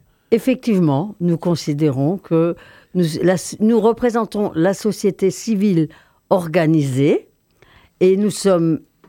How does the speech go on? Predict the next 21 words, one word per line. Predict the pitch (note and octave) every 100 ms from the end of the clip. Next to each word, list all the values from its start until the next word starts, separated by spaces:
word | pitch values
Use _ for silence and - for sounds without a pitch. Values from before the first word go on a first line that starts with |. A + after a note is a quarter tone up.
| _ -
fait, | - - F3 F#3+
notre | A#3+ F#3+ - E3+
rôle | B2+ D3 E3 G3+ A3+ - - -
est | F3 F#3+ G3+
effectivement | - G3 - F3 F3+ F3+
d'éclairer | E3+ G3 - F3+ E3 E3+ - -
les | E3+ F3+
politiques | F3+ E3 D#3+ - D#3 - - _ _ _ C#3+
de | D#3+
la | E3+ D#3
région | C#3+ C3 C3 F3 B3 - - - _ _
parce | - G#3 -
que, | - G#3 F3+ -
euh, | D3 F3
les | F#3 F#3
politiques | A3 G3+ - B3 -
souvent | - G#3 A3 B3
n'ont | A3 F#3+
pas | - B3 A3
le | F#3+
temps, | F3+ _ - C4+ B3 G#3+